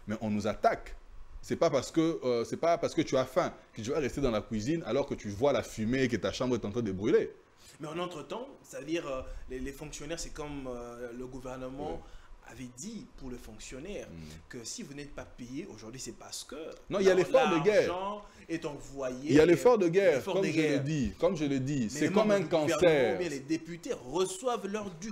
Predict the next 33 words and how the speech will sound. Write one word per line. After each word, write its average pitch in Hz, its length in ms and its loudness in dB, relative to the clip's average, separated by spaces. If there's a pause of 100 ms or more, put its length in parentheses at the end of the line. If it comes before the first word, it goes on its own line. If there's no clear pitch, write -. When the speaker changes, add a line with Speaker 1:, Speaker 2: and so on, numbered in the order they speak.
(160)
Speaker 2:
convenablement, 247 640 -6
Speaker 1:
Non, 165 200 4
Speaker 2:
comme 123 80 0
il 113 40 -2
se 107 60 -2
doit. 135 80 4
Speaker 1:
renseignez-vous, 160 800 6 (220)
renseignez-vous, 135 760 2
les 123 120 2
députés 110 460 0
de 123 80 2
cette 117 200 -4
législature 104 760 -4 (380)
vont 113 140 2
vous 98 160 0
dire 113 400 2 (300)
qu'ils 101 140 -6
ne 95 60 -2
sont 90 160 -8
pas 95 240 -8 (180)
payés. 78 260 -14 (1400)
Et 127 240 2
vous 120 240 0
avez 135 160 6
même 156 180 0
vu 135 120 2
qu'ils 117 140 -2
avaient 120 160 4
initié 110 320 2
une 123 140 2
pétition 110 540 -8
pour 107 200 -4
obliger 117 680 2